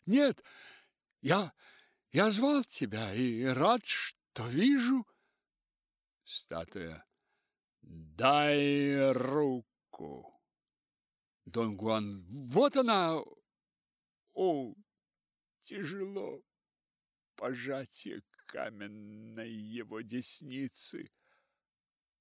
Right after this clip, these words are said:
Оставь меня, пусти, пусти мне руку! Я гибну,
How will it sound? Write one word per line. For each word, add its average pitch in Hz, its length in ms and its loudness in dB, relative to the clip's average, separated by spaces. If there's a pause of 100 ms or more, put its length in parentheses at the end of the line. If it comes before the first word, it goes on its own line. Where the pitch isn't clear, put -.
(140)
Оставь - 840 2
меня, 220 340 0
пусти, 269 760 2 (840)
пусти 330 520 2
мне 294 280 4
руку! 285 880 2 (1300)
Я 139 240 -6
гибну, 117 840 -6